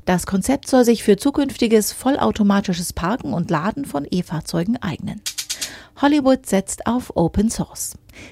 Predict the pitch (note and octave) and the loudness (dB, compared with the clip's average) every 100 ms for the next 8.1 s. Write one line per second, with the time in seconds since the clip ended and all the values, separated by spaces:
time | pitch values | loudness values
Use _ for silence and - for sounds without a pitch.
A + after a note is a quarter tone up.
0 | - - A3 - G#3 B3 C#4+ C#4 B3+ G3 | -6 -2 0 0 -2 -2 0 0 0 2
1 | - G#3 A3 G#3+ G#3 G#3 - G#3 D#3 F3 | 4 4 4 0 0 -2 -2 -2 -2 -4
2 | - F3+ - A3 G#3+ F3+ A3 - - B3 | -2 -4 0 2 4 2 0 0 -2 -4
3 | C#4+ D4 C4+ G3+ G3+ D#3+ - D#3 - - | -2 0 2 4 4 2 -2 -6 -6 -6
4 | D3+ F3+ - - - - F3+ F3+ F#3+ F3+ | -2 -4 -4 -12 -14 -2 0 4 4 4
5 | G3+ B3 C4 B3+ A3 F#3 - E3+ - C4 | 4 4 4 2 2 2 0 -4 -4 -2
6 | C4+ C4+ C4+ - F3 - C#3 D3 - E3 | -2 -2 -2 -2 -2 -2 -2 -2 0 0
7 | D#3 D#3 - D#3+ D#3 E3 D#3+ - E3 - | 0 0 -4 -4 -2 -2 -2 -4 -4 -6
8 | - | -8